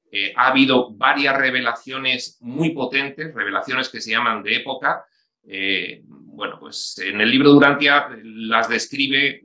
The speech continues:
como las enseñanzas dalamatianas, las enseñanzas edénicas, el periodo de Maquiventa Melquisedec, Jesús de Nazaret y el libro Durantia. Eh, todas estas cuestiones, claro, eh,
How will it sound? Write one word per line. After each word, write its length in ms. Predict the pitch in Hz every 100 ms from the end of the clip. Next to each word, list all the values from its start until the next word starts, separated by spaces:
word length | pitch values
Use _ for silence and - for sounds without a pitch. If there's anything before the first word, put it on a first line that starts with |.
| _ _
como 240 | 110 107
las 220 | 101 101
enseñanzas 1000 | 101 107 104 117 113 123 120 - - _
dalamatianas, 1040 | 104 110 113 110 107 143 147 143 143 -
las 160 | 98 98
enseñanzas 720 | 95 101 113 113 113 113 -
edénicas, 840 | 104 120 139 135 143 143 143 - _ -
el 200 | 95 95
periodo 420 | 104 113 117 120
de 100 | 110
Maquiventa 800 | 107 110 107 113 110 110 107 -
Melquisedec, 800 | 107 104 110 120 139 160 - _ _ _
Jesús 400 | - - 170 160
de 80 | 143
Nazaret 580 | 131 - 131 156 156 _ _ _ _
y 140 | 107 107
el 80 |
libro 240 | 123 127 107
Durantia. 560 | 104 151 135 95 - _ _ _ _ _
Eh, 720 | 104 110 110 107 107 104 - _ -
todas 300 | 143 160 160
estas 300 | 170 165 160
cuestiones, 420 | 165 160 160 165
claro, 380 | - 151 147 123
eh, 380 | 110 110 107 110